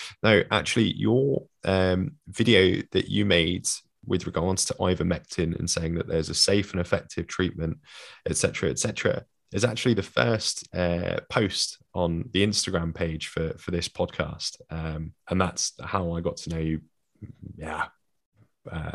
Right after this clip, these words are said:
how I got to know about you, rather, uh, way back when. But, um, what you're saying there about ivermectin in the fact that we have forty years of safety data is fantastic. The fact that we also know that continual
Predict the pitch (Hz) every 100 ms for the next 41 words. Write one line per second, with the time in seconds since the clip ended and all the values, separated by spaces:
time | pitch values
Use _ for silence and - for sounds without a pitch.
0 | - 90 87 85 - 90 82 87 87 82
1 | 78 80 78 78 - - - - - 82
2 | 80 - 85 82 76 - 92 85 80 -
3 | _ _ 87 85 - _ 90 90 87 87
4 | 90 - _ - - - - - 107 110
5 | 104 - 104 107 87 80 78 82 76 82
6 | 85 90 - - 85 85 - 85 82 80
7 | - 98 90 - 80 85 92 85 - 131
8 | 110 110 101 95 - - 90 - - 71
9 | - - 65 - 92 - - _ - 85
10 | 82 - - - - - - 101 - 98
11 | 107 107 107 143 147 123 82 73 69 -
12 | - 107 101 117 113 107 98 90